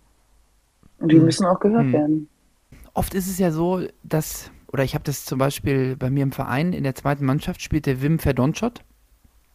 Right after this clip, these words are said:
Speaker 2: Das ist ein
Speaker 1: Ja.
Speaker 2: ganz klasse Kerl. Und auch der Marco Panic, die spielen bei uns, äh, beide zusammen im unteren Parkholz in der, äh, Regionalliga. Und beide Väter sind motiviert natürlich und unterstützen, äh,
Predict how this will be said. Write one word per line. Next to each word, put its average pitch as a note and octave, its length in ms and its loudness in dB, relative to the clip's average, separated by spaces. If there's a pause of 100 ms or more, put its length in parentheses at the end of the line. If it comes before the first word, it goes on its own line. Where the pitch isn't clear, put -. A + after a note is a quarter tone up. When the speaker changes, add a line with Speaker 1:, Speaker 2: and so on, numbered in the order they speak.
(220)
Speaker 2:
Das C3+ 120 -2
ist B2 40 -2
ein B2 100 0
Speaker 1:
Ja. B2 60 2
Speaker 2:
ganz - 400 -4 (120)
klasse D3 300 -2
Kerl. D3+ 360 -2
Und D#3+ 120 0
auch C#3+ 180 -4
der C3+ 140 0
Marco C3+ 300 0
Panic, E3+ 380 4
die - 100 -18
spielen E3+ 220 2
bei D#3+ 80 4
uns, - 300 -4
äh, D3 280 -2
beide D3 300 2
zusammen D#3+ 400 0 (420)
im D#3 100 -2
unteren D3 340 4
Parkholz D3+ 400 2
in A#2+ 100 0
der, A#2+ 180 2 (220)
äh, - 100 -12 (360)
Regionalliga. C3 680 0 (560)
Und D3 300 0 (100)
beide E3 400 0
Väter E3+ 480 0
sind C3 420 0 (460)
motiviert C#3+ 640 2
natürlich E3+ 480 0
und C3+ 120 0
unterstützen, D#3+ 840 0
äh, C3 260 -2